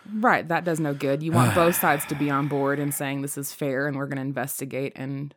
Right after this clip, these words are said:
Speaker 1: make a determination."
Speaker 2: Yeah,
Speaker 1: And it's
Speaker 2: that's
Speaker 1: like,
Speaker 2: not
Speaker 1: "Do
Speaker 2: gonna
Speaker 1: we really?"
Speaker 2: happen.
Speaker 1: I mean, there's footage.
Speaker 2: I
Speaker 1: There's
Speaker 2: know.
Speaker 1: video, <laughs> hours and hours, like, just endless video out there for people to see what happened.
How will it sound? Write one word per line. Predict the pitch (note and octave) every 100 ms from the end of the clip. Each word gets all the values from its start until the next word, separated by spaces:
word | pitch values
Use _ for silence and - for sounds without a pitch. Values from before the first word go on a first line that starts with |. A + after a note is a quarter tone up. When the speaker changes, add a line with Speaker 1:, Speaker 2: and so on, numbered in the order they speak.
| _ _ _ _
Speaker 1:
make | E3+ E3 D#3 D3+ -
a | D3
determination." | C#3+ D3+ - F3 D#3 D3+ D3 - - A#2+ F#3 - _ -
Speaker 2:
Yeah, | G2
Speaker 1:
And | -
it's | A#3+
Speaker 2:
that's | -
Speaker 1:
like, | C#4
Speaker 2:
not | C4
Speaker 1:
"Do |
Speaker 2:
gonna | F4 F4+
Speaker 1:
we | D#4
really?" | F#4 F4+
Speaker 2:
happen. | -
Speaker 1:
I |
mean, | D4 D#4 D4 -
there's | C#4 F4 E4 -
footage. | - F#4 F4+ C#4+ F#3 - - - _ - -
Speaker 2:
I |
Speaker 1:
There's | - -
Speaker 2:
know. | - B3+ A#3+
Speaker 1:
video, | B3+ E4+ E4+ D#4+ C#4 - -
<laughs> | -
hours | C#4 E4+ D#4+ C#4+
and | C4+
hours, | C#4 E4 D4+ C4+ B3+
like, | B3 A#3
just | B3 B3+ - -
endless | C#4 E4 D4+ A#3 -
video | G#3 D4 D#4 A#3+ G#3
out | A#3 C#4+
there | G#3+ G3 F3+
for | F3+ G3+
people | F#3+ A#3 A3 G#3+
to | G#3
see | G3 A3 A#3
what | F#3 -
happened. | F#3 G3+ C4 D#3+ D3